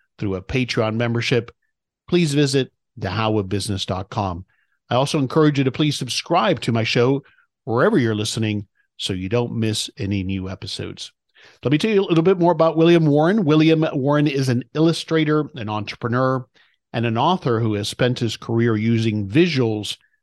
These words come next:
to help communicate ideas and tell stories. He is the founder and C E O of The Sketch Effect.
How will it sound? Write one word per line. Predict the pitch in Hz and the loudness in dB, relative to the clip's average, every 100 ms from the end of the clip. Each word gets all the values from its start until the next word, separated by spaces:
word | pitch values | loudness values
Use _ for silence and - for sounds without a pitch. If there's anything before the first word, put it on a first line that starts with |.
| _ - | _ -12
to | - | -6
help | 113 123 - | -4 -4 -4
communicate | 107 123 135 139 123 | -4 -2 -2 -2 -2
ideas | 117 113 113 113 107 107 | -2 -4 -4 -4 -4 -8
and | 107 | -10
tell | - 104 98 | -6 -8 -8
stories. | - 123 107 92 - - _ _ _ _ _ 113 | -10 -8 -8 -12 -16 -18 _ _ _ _ _ -8
He | |
is | 101 101 | -8 -8
the | 101 | -10
founder | - 120 123 123 120 - | -4 -2 -2 -2 -4 -6
and | 123 98 | -12 -10
C | - 120 104 107 | -6 -6 -6 -8
E | 107 | -2
O | 123 123 120 - _ - | 0 0 -2 -8 _ -8
of | 117 101 | -6 -4
The | 107 | -4
Sketch | - - 147 139 - | -4 -2 -2 -2 -2
Effect. | 123 - 135 92 - | -6 -2 -2 -4 -14